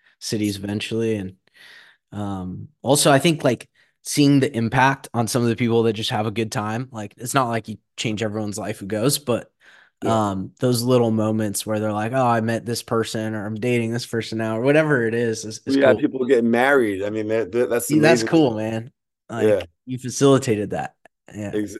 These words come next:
Speaker 2: exactly. And those are the ideas. Those are thoughts. Like, people are spending their money coming to New Year's in Brazil with us. Like, that's gonna be a life experience.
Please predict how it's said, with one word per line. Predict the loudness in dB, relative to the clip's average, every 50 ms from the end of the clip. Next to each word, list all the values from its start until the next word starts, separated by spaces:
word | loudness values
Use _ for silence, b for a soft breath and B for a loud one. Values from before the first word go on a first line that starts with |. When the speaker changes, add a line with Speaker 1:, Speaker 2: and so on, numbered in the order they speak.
| -2 2
Speaker 2:
exactly. | 2 2 2 2 2 4 4 4 2 0 -2 -2
And | 0 2
those | 2 2 2 2
are | 0 0 0
the | 2 2 0
ideas. | 0 -2 -2 -4 -6 -6 -4 -4
Those | -4 -4 -6
are | -4
thoughts. | -2 0 0 0 0 -2
Like, | -4 -6
people | -4 -6 -4 0 0 0 2
are | 2 2 4 4 2
spending | 0 -2 -8 -4 -2 -2 0 0 -2
their | -2 -2 -2
money | -2 -2 -2 -2 -2 -4 -6 -8 -10 _ _ _ _ _ _ _ _ -4
coming | -2 0 0 0 -2
to | -2 -4
New | -4 -2 0
Year's | 0 0 0 -2 -4 -6 -10 -12 _ _ _ -8
in | -8 -6
Brazil | -4 -4 -4 -2 0 0 0 0
with | 0 -2
us. | -4 -6 -6 -6
Like, | -6 -6 -2
that's | -2 -4 -4 -2
gonna | -2 0 0
be | 0
a | 0
life | 0 0 -2 -2 -2 -6
experience. | -12 -14 -10 -6 -4 -4 -4 -4 -8 -12 -20 -20